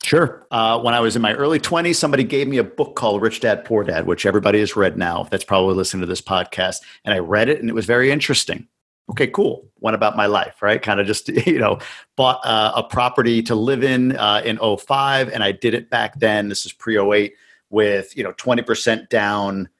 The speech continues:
uh, from one loan, and then the rest of it was another loan. So, hey, why, why have any money in the property? Just, you know, do it creatively and, and all of that. So that was oh five. Um, working through my corporate, uh, sort of career and, and growing in it in oh eight,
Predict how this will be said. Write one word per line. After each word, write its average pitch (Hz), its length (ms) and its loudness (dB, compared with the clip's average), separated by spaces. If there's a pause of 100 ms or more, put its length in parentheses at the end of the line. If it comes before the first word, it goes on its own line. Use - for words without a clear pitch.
(180)
uh, 95 400 2
from 98 880 0
one 160 300 -2
loan, 160 420 0
and 104 200 -4
then 104 180 0
the 101 100 0
rest 120 240 0
of 107 80 -6
it 113 80 2
was 98 120 -6
another 151 220 0
loan. 143 300 2
So, 104 380 0
hey, 123 180 0
why, 143 360 2
why 127 240 0
have 123 180 0
any 127 180 0
money 123 380 2
in 101 80 0
the 98 80 -2
property? 98 500 0
Just, 110 300 -2
you 160 80 2
know, 95 160 0
do 113 160 2
it 117 80 -2
creatively 110 680 0
and, 90 160 -10 (420)
and 101 120 -6
all 104 160 4
of 98 100 0
that. 101 180 0
So 117 100 0
that 113 100 4
was 107 120 2
oh 104 100 4
five. 101 460 0 (360)
Um, 98 560 0
working 127 360 0
through 127 120 0
my 117 120 2
corporate, 113 480 0 (120)
uh, 107 340 2
sort 107 220 -2
of 98 80 -6
career 120 540 2
and, 101 240 -2
and 92 220 -14
growing 131 340 0
in 127 100 2
it 127 140 -2 (120)
in 104 180 -6
oh 113 220 2
eight, 120 240 0